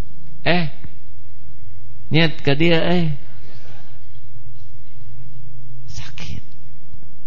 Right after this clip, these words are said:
Kita berkomunikasi tiap hari. Pernahkah kita belajar berkomunikasi dengan baik? Tidak. Jadi masalah tiap hari.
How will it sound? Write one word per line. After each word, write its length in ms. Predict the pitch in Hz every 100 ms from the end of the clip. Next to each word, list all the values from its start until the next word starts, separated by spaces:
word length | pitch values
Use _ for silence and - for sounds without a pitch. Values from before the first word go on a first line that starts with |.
| - - - -
Kita 400 | - 202 208 202
berkomunikasi 1300 | 196 185 - 190 196 196 196 - 202 190 196 185 151 - - - -
tiap 280 | 190 185 175
hari. 480 | 143 175 175 170 156 - - - - - - - - -
Pernahkah 640 | 113 120 151 175 196 190
kita 320 | - 185 170
belajar 480 | 160 180 170 185 165
berkomunikasi 960 | 160 156 - 160 170 170 156 151 - 170
dengan 400 | 165 170 170 165
baik? 320 | 170 208 220 - - - - - - - - -
Tidak. 540 | 277 262 208 196 170 - - - - - -
Jadi 320 | 80 104 185
masalah 960 | 147 107 135 - 147 160 180 190 214 208
tiap 320 | 170 127 -
hari. 400 | 92 90 95